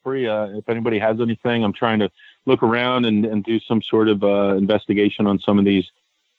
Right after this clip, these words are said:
uh, stories that are coming out. It's, you know, it's hard to keep up with right now, but,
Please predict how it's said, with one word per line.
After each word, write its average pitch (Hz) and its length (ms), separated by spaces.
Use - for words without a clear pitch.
uh, 92 180
stories 110 440
that 104 120
are 92 60
coming 104 320
out. 101 160
It's, 90 80
you 95 220
know, 92 140
it's 87 100
hard 101 160
to 90 60
keep - 260
up 92 180
with 98 180
right 87 180
now, 95 200
but, 87 240